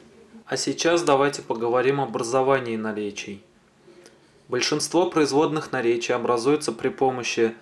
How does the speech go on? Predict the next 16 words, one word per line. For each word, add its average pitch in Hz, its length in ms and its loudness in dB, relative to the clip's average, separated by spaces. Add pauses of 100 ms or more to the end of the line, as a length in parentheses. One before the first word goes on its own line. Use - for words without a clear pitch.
(300)
основы 127 480 0
прилагательного, 123 1120 -2 (380)
реже 127 340 2
существительного 123 1000 -2
или 127 120 0
другого 120 460 2
наречия, 107 680 -2 (400)
к - 40 -14
которому 170 460 2
прибавляется 135 800 2
суффикс - 640 -4
ly, 123 720 0
который 113 400 -2
читается - 480 -2
как 117 240 -4
ли. 117 420 -2